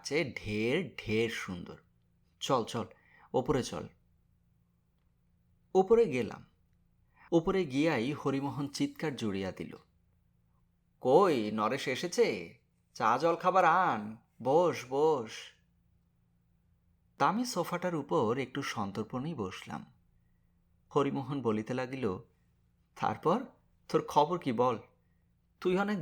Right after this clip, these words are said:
বদলে গেছিস দেখছি। কানের কাছের চুলগুলো যে ব্যাপক গেছে রে, এরই মধ্যে বুড়িয়ে গেলি।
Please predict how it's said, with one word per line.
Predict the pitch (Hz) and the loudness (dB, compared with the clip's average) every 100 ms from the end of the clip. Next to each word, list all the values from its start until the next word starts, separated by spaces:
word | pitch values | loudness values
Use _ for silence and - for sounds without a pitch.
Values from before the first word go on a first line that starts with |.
| 117 | 2
বদলে | 113 113 143 202 | 4 4 2 2
গেছিস | 226 247 208 | 2 -2 -4
দেখছি। | 147 - - - - - _ _ _ _ _ - | -4 -4 -8 -8 -10 -18 _ _ _ _ _ -4
কানের | 113 127 135 | -2 0 -2
কাছের | 147 - 151 | -4 -2 -4
চুলগুলো | - 123 120 139 | -2 -4 -2 -2
যে | 147 160 | -2 0
ব্যাপক | 110 101 143 147 | 2 2 0 -2
গেছে | 120 107 - 156 | 0 0 0 -2
রে, | 104 - - _ _ _ - | -4 -6 -12 _ _ _ -8
এরই | 113 113 123 | -2 0 0
মধ্যে | 143 143 160 | -4 -2 -2
বুড়িয়ে | 110 113 170 247 | 0 2 2 2
গেলি। | 165 90 92 | 0 -2 -8